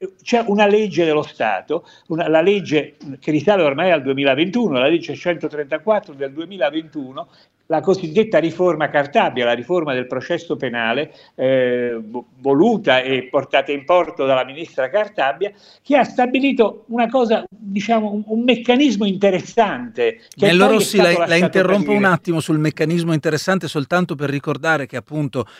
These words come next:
Speaker 2: Cartabia è stata ministra della giustizia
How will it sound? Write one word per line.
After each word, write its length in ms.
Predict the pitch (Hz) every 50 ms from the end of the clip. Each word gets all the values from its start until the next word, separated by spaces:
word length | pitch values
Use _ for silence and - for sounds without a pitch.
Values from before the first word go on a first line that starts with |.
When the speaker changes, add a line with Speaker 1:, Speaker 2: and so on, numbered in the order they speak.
| - _
Speaker 2:
Cartabia 560 | _ 147 147 143 - - 175 185 180 156 147
è 60 | 143 127
stata 300 | - - 135 - - 131
ministra 360 | 135 139 147 147 - - 151
della 240 | 139 139 135 135 139
giustizia 680 | 147 170 165 - _ 214 214 185 - - 160 135